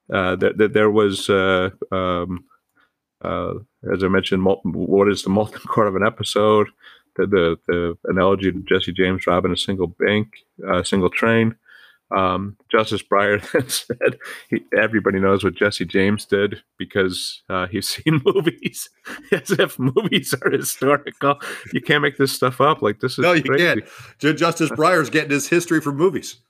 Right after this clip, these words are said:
Speaker 2: Oh, my
Speaker 1: Yeah.
Speaker 2: goodness.
Speaker 1: Uh, Justice Gorsuch said that these dark and moonless night hypotheticals that were being used are hard. Uh,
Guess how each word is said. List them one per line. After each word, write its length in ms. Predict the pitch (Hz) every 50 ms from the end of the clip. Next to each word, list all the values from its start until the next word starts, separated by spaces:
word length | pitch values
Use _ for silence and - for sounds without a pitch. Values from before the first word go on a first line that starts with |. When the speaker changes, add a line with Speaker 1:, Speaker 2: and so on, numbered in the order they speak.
| _ _ _ -
Speaker 2:
Oh, 100 | 135 143
my 80 | 151
Speaker 1:
Yeah. 40 | 156
Speaker 2:
goodness. 400 | 165 180 156 113 - - - - - _ - - - _ _ _ _ _ _ - - -
Speaker 1:
Uh, 360 | 98 98 92 90 90 92 87 87 - _ _ _ _ _ _ _ - -
Justice 300 | 127 127 123 - 113 -
Gorsuch 480 | - - 107 110 113 - - 107 98 -
said 200 | - 107 101 101
that 180 | 101 95 - -
these 260 | 95 95 95 - -
dark 260 | 95 95 101 - -
and 80 | 95 98
moonless 360 | 101 98 98 92 - - -
night 180 | 90 95 98 -
hypotheticals 640 | 101 90 - 95 - - 95 95 98 98 104 95 -
that 80 | 95
were 80 | 92 87
being 200 | - 90 90 95
used 300 | 92 95 98 98 92 -
are 80 | 87 87
hard. 440 | 92 101 101 101 110 107 104 104 - _ - - - - - _ _ _ - -
Uh, 280 | 85 85 82 80 80